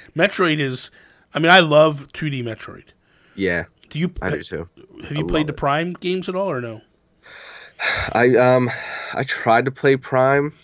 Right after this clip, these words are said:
Speaker 1: Mm-hmm.
Speaker 2: I couldn't get into it. Um, and then I got Prime Trilogy on
Speaker 1: Uh-huh.
Speaker 2: when it came out for the Wii U.
Speaker 1: Yeah.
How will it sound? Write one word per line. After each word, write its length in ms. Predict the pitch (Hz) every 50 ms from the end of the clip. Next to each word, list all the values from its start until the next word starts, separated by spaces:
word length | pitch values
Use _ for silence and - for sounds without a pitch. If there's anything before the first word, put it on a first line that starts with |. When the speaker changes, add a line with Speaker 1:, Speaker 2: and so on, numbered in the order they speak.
| _ -
Speaker 1:
Mm-hmm. 360 | 131 127 123 127 127 123 131 151 151 _ _ _ _ _ _ _ _ _ _ _ _ _ _ _ _ _ _ _ -
Speaker 2:
I 80 | 95 98
couldn't 200 | - 127 120 101
get 120 | 95 90
into 300 | 87 87 87 - 92 87
it. 140 | 85 80 - _ - -
Um, 540 | - 95 90 87 87 80 78 80 82 90 92 _ _ _ _ _ _ _ _ _ _ _ _ _ _ -
and 100 | - 95
then 60 | 104 101
I 100 | 101 98
got 340 | 92 101 98 101 98 - -
Prime 260 | - 120 104 95 95
Trilogy 600 | 92 - 110 90 82 85 90 95 104 104 104 107 127 _ -
on 280 | 90 95 92 90 90 87
Speaker 1:
Uh-huh. 60 | -
Speaker 2:
when 280 | - 92 95 95 90 92
it 140 | 92 - -
came 220 | - 110 98 95
out 120 | 92 90 -
for 100 | - 107
the 100 | 95 92
Wii 160 | 85 85 82 82
U. 320 | 85 85 90 104 110 120 -
Speaker 1:
Yeah. 260 | 120 120 110 95 -